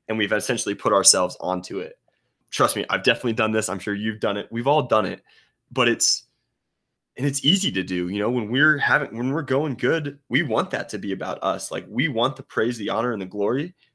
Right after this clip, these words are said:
for ourselves. But the Bible says that, no, that's for God and God alone. And so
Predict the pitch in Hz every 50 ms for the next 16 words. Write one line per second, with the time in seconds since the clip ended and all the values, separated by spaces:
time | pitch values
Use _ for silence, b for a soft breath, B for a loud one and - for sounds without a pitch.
0 | _ _ - - 127 123 117 107 95 - - 98 92 101 127 135 - - - -
1 | 104 104 98 113 110 113 110 113 110 - - 104 101 101 98 92 - 92 - _
2 | 95 95 90 - - 92 92 - - - - - 82 - 98 98 101 95 92 95
3 | 95 90 92 101 101 101 - - - - - - _ _ _ _ _ - 98 95
4 | - 104 98 98 98 95 87 -